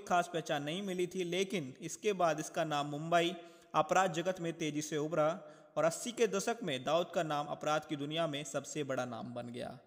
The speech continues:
जो कि फिल्म फाइनेंसिंग से लेकर सट्टेबाजी तक काम करता था।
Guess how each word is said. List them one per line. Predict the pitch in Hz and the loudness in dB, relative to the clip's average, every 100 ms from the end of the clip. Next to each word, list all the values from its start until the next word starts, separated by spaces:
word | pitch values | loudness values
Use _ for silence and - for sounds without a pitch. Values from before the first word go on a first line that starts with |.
| _ _ _ - | _ _ _ -8
जो | 151 208 | 4 4
कि | 202 247 | 4 -2
फिल्म | - 214 233 | 2 2 2
फाइनेंसिंग | 196 175 190 196 220 214 226 - - _ - | 2 2 2 -4 -4 -4 -6 -14 -20 _ -2
से | 175 | 0
लेकर | 175 190 190 196 | 4 4 6 4
सट्टेबाजी | 185 180 - 185 165 160 | 4 0 0 4 4 4
तक | 165 160 | -2 -2
काम | 143 135 | -2 -2
करता | 135 127 127 | -4 -4 -4
था। | 123 - | -6 -6